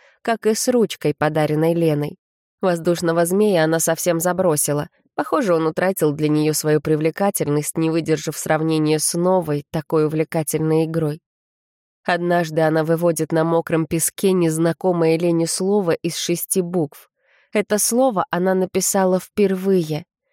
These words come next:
Лена сразу понимает, что это имя.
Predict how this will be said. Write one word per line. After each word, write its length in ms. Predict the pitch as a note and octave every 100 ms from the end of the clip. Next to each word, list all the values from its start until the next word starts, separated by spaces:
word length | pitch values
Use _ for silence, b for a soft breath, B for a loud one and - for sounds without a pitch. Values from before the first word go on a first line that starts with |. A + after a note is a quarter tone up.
| _ _ _ _
Лена 360 | G3+ E3+ D#3+ D#3+
сразу 440 | - F3 D#3 D3+
понимает, 640 | - D#3 D#3+ E3 E3+ D3+ -
что 260 | - E3 -
это 260 | E3+ - F#3 -
имя. 380 | G3+ E3 D3